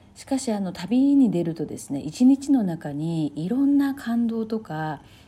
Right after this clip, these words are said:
いろんな目新しいもの、初めて見るもの、食べるものがあるので、こう、一日がすごくね、長く感じますね。まあ、これって子供の頃に感じていた一日の感覚に似てるんじゃないかななんて昨日思いましたね。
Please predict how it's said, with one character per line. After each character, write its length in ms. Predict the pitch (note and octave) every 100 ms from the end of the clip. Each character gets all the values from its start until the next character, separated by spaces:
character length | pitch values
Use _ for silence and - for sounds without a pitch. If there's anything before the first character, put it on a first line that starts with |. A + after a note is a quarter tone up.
| -
い 80 | G3
ろ 100 | B3
ん 60 | B3+
な 100 | B3
目 160 | G3 G#3+
新 280 | A#3 A#3 A#3+
し 220 | - A#3
い 40 | G3
も 160 | D3
の、 220 | - C#3
初 260 | C#3+ E3+ F3
め 140 | F3+
て 120 | E3 D#3
見 140 | E3
る 120 | E3
も 120 | D3
の、 80 | C3
食 160 | B2+ D#3+
べ 80 | E3+
る 80 |
も 140 | D3+ D3
の 100 | C#3+
が 140 | D3+
あ 40 | D3+
る 120 | C#3
の 120 | -
で、 280 | D#3+ D#3 - - - - -
こ 180 | D3+ C#3+
う、 20 | -
一 220 | - D4+
日 220 | E4 E4
が 100 | G3
す 160 | - A#3+
ご 100 | D#4
く 140 | D#3+
ね、 180 | D3 C3
長 300 | F#3+ D#4 F#4+
く 120 | - -
感 220 | E3 D#3
じ 100 | D#3
ま 140 | C#3+
す 180 | - -
ね。 220 | D3+ D#3+ - - _ - - -
ま 100 | G#3+
あ、 20 |
こ 160 | - D4+
れ 80 |
っ 40 | F4
て 300 | - E4+ C#4
子 200 | - C4
供 240 | C#4+ D#4+
の 120 | E4+
頃 300 | E4+ E4+ D#4
に 260 | C4 C#4+ A#3+
感 260 | F3 F#3 F3
じ 140 | D#3+
て 140 | E3
い 80 | D#3+
た 140 | D#3+ D3+
一 240 | D3 G3
日 260 | G3+ F#3+ F3+
の 160 | D3
感 260 | C#3 E3 D#3+
覚 240 | D#3 D#3+
に 140 | D#3+ D#3
似 160 | E3+
て 100 | F#3+
る 80 | G3
ん 40 |
じ 60 | D#3+
ゃ 40 |
な 80 | -
い 60 | -
か 120 | -
な 200 | - -
な 60 | E3
ん 80 | F3+
て 160 | -
昨 160 | - D#3+
日 60 | D#3+
思 320 | - D#3 D#3
い 40 |
ま 140 | D3 C#3+
し 60 |
た 100 | -
ね。 180 | D3 E3